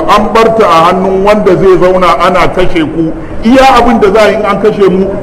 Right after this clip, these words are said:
wai sai a ce shugaban ƙasa ya yi Allah wadai. Wane irin Allah wadai? An zaɓe shi don ya yi Allah wadai ne?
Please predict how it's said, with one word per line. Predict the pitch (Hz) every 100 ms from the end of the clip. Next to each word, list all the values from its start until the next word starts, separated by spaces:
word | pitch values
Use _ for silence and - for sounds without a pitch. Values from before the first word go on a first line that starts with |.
| -
wai | 202 226
sai | 226
a | 196
ce | 220 185
shugaban | 175 156 180 190
ƙasa | 202 -
ya | 208 202
yi | 202 202
Allah | 214 202 160
wadai. | 165 165 156 - - -
Wane | 180 220
irin | 277 247
Allah | 226 208 196
wadai? | 196 - - - - - - - - - - - -
An | 226 262 254
zaɓe | 240 247 254
shi | 202
don | 262 254
ya |
yi | 233
Allah | 233 254 233
wadai | 226 247
ne? | 262